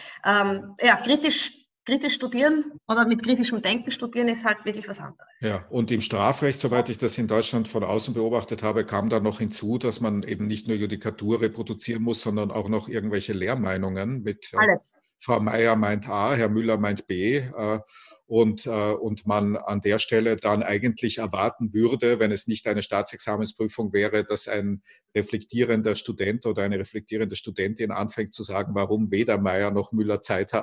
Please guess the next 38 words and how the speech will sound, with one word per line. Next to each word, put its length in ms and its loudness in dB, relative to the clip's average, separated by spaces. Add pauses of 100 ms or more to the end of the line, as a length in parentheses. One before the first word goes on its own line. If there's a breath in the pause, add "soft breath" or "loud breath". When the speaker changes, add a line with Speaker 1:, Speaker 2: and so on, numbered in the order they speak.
Speaker 2:
richtig 420 -2
sind, 360 -2
ja, 220 2
Speaker 1:
Ja. 80 0 (160)
Speaker 2:
oder 180 4
Recht 220 2
haben. 180 0 (300 loud breath)
Aber 160 2
dafür 240 4
hat 100 2
man 80 2
natürlich 300 2
keine 220 2
Zeit 360 2
bei 100 4
der 120 4
<laughs> 240 4
Prüfung, 500 2
nicht? 260 -2
Weil 140 8
Speaker 1:
Nein, 140 6
Speaker 2:
man 80 8
Speaker 1:
überhaupt 240 8
Speaker 2:
eben 80 -2
Speaker 1:
nicht. 20 2
Das 100 4
wird 200 8
auch 60 0
Speaker 2:
Ja. 40 6
Speaker 1:
nicht, 260 4
also 240 8 (200 loud breath)
Speaker 2:
Ähm, 100 0
Speaker 1:
ich 180 2
habe 200 4
bei 80 8
Speaker 2:
ja. 60 8
Speaker 1:
der 80 8
Korrektur 500 4